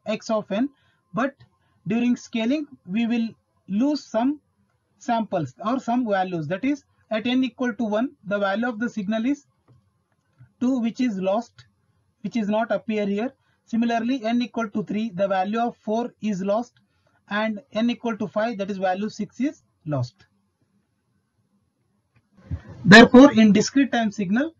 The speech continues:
if k value is greater than one, then some values of the discrete time signal y of n will be lost.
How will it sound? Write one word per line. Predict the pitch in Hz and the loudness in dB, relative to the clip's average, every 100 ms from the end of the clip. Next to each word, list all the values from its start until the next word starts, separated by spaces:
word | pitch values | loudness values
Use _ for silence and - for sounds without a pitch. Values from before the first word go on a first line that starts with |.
| _ _ _ _ | _ _ _ _
if | 247 285 - - _ _ | -2 -2 -4 -20 _ _
k | 247 262 | -4 -2
value | 247 214 208 294 - _ _ _ _ _ | 0 -2 -2 -6 -8 _ _ _ _ _
is | 240 220 | -4 -4
greater | 196 208 220 277 | -2 -4 -2 -2
than | 262 226 180 | -2 -2 -2
one, | 208 277 - _ _ | -2 -2 -6 _ _
then | 196 226 | -4 -2
some | 214 262 294 | -2 -2 0
values | 254 208 240 269 | 0 0 -2 -2
of | 233 | -4
the | 220 | -4
discrete | 190 - 247 220 | -6 -6 -6 -4
time | 220 220 | -2 -4
signal | - 180 202 285 - _ _ | -4 -4 -2 -4 -6 _ _
y | 190 220 233 | -2 0 -2
of | 226 208 | -4 -4
n | 202 202 | -2 -2
will | 196 | -2
be | 247 349 _ 170 | -4 -4 _ -4
lost. | 165 131 | -4 -4